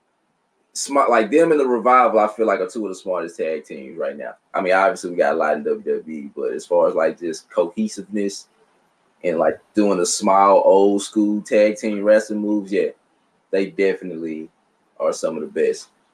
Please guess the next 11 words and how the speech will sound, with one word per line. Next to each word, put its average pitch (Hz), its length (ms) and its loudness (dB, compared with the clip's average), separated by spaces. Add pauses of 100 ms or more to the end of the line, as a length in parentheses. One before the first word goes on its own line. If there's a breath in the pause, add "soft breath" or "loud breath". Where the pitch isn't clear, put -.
(300)
But 151 500 2 (1800)
your 107 160 2
man's 127 360 2
Keith 131 320 -4
Lee 135 400 0 (640)
got 117 240 0
the 123 80 2
hot 117 260 2
tag, 120 480 0
and, 98 240 -4
um, 92 460 4